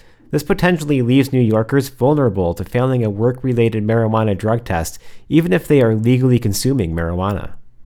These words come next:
New York State has already legalized medical use of marijuana, with over ninety-six thousand patients registered to access the drug,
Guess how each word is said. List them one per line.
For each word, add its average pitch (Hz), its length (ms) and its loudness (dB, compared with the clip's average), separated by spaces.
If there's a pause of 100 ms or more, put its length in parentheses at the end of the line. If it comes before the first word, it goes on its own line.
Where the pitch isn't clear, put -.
(480)
New 127 120 -2
York 214 240 0
State 147 300 -2
has 113 140 -2
already 120 340 0
legalized 101 640 -2
medical 107 360 -4
use 95 300 -4
of 85 80 -8
marijuana, 80 640 -8 (540)
with 117 100 -6
over 127 200 2
ninety-six 143 540 -2
thousand 127 420 -2
patients 117 560 -6
registered 110 420 -4
to 85 140 -6
access 113 400 -4
the 98 80 -6
drug, 82 340 -6